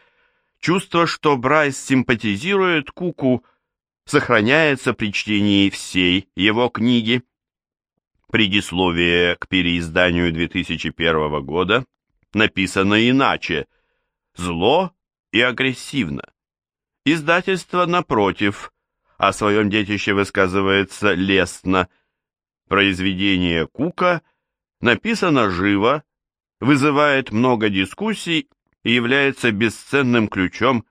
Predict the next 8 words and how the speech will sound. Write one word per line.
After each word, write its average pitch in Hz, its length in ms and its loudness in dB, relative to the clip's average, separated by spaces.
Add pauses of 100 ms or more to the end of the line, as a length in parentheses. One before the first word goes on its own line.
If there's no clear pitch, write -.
(100)
к - 80 -12
решению 101 600 2
загадки 92 600 0
полярного 87 720 2
спора. 87 540 0 (1000)
Странно, 107 800 2
ключ – 143 680 -4 (600)
книга, 202 640 -2